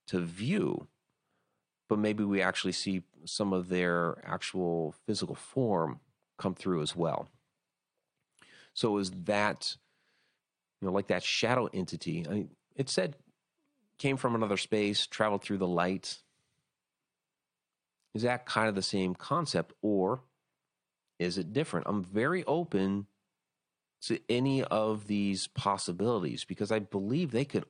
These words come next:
all be correct. I don't believe there's one singular answer. And I think we need to explore all these different possibilities. You know, is this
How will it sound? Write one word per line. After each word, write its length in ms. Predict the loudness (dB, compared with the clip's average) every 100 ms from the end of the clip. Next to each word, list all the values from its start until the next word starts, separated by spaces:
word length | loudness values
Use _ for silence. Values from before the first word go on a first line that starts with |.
| -2
all 540 | 0 2 2 0 -2 _ _ _ _ _ _ _ _ _ _ _ _ _ _ _ -8
be 140 | -4 -4
correct. 480 | -2 0 0 0 0
I 40 |
don't 300 | 0 -2 -4
believe 380 | -2 0 0 0
there's 280 | 0 -2 -2
one 600 | -6 0 2 2 0 0
singular 880 | -2 0 0 0 0 2 2 0 -2
answer. 320 | -2 -2 -2
And 60 | -2
I 40 |
think 180 | -2 -2
we 60 |
need 180 | 0 0
to 100 | 0
explore 540 | -2 -2 -4 0 0 0
all 500 | 2 2 2 2 0
these 340 | 0 0 -2
different 400 | -4 -4 -4 -4
possibilities. 920 | -2 0 0 -2 0 0 0 -4 -6 -8 _ -20 -20 -20 _ _ _ _ _ _ _ -6
You 60 | -4
know, 100 | -4 -10 _ _ _ _ _ _ _ _ _ _ _ _ _ _ _ _ _ _ -2
is 300 | 0 0 0
this 560 | 0 2 0 0 -2